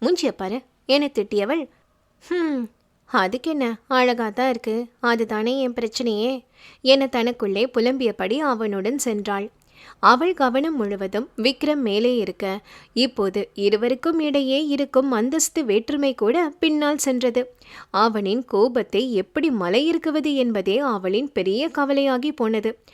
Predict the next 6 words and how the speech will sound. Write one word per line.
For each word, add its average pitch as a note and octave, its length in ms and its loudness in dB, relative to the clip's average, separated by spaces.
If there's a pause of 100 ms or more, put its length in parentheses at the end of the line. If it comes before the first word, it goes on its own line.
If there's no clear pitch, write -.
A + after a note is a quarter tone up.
(280)
அவனின் A#3 500 4
வேக A#3+ 320 0
நடைக்கு G#3 480 -4
ஈடு A#3 260 0
கொடுக்க F#3 340 -6
முடியாமல் G#3+ 640 -2